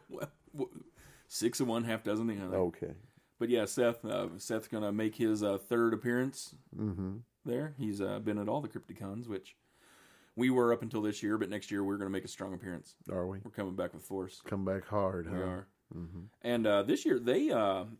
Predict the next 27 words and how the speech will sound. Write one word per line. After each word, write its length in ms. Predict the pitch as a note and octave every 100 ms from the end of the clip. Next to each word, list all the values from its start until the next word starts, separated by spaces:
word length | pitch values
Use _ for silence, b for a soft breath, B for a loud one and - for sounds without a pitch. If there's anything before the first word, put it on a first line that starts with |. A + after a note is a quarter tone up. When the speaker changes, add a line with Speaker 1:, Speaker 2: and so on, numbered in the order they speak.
| -
Speaker 1:
they 100 | E3+
have 180 | D#4+ -
quite 360 | - - C#3 D#3
a 60 | F#3+
few, 340 | - D3+ A3+
like, 240 | B2 F#2 G#2+
really 320 | A#2+ D#3 G2
cool 200 | - D3
looking 280 | B2+ B2 F#2+
vendors 320 | G2+ C#3+ F#2+ F#2
gonna 120 | F2+
be 100 | F2
there 140 | E2
this 180 | E2+ -
year. 180 | D#2+ F#2+ _ _ _ _ _ - _ G2
Speaker 2:
Oh 100 | G2+
yeah? 280 | G2+ A2 C#3+
Speaker 1:
Yeah, 120 | A2+
Speaker 2:
Just 80 | A2
Speaker 1:
they 120 | A#2
just, 240 | C#3 B2+ A2+
uh, 160 | G2+
they 120 | G#2+ B2
just 220 | C3 -
posted 320 | B2 B2 A2
'em 120 | G#2
up, 180 | G#2+ G#2+